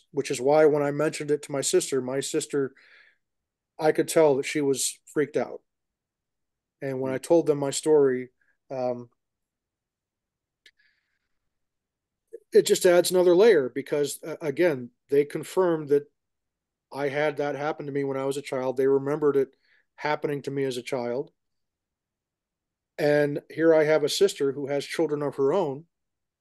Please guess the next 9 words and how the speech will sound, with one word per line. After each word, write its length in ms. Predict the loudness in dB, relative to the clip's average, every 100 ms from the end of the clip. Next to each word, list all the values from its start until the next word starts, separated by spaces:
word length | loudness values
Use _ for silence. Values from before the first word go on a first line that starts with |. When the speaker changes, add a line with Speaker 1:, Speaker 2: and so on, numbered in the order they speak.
| _ _ _ _
Speaker 1:
that 140 | -2 2
were 500 | 6 6 6 4 -2 _ _ _ _ _ _ _ _ _ _ _ _ _ -10
having 360 | -2 0 0
encounters 600 | -2 -6 -6 -2 -2 -2
that 120 | -4
were 100 | -4
similar 480 | -6 -2 -2 -2 -4
to 140 | -4 -2
what 220 | -2 -2